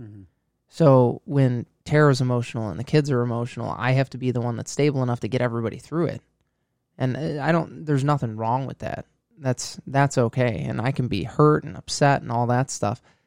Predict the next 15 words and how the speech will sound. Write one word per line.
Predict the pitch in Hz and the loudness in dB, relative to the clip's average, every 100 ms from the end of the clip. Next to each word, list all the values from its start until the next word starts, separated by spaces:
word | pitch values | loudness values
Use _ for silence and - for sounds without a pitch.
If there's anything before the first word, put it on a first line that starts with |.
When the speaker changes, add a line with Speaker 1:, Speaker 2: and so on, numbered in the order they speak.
| _ | _
Speaker 2:
but | 143 127 | 0 2
it | 147 151 | 0 2
does | 139 127 | 0 0
nobody | 127 131 147 147 131 120 117 131 | 0 2 2 2 2 2 0 -2
any | 123 113 | -2 0
good | 113 117 104 | 2 2 0
if | 113 | -2
I'm | 117 117 | -4 -4
just | 113 - | -6 -8
a | |
fucking | - - 110 - 87 90 | -8 -4 -4 -6 -12 -10
wreck | 90 117 - | -10 -10 -12
the | - | -18
whole | - - | -18 -20
time. | - - 131 | -14 -12 -12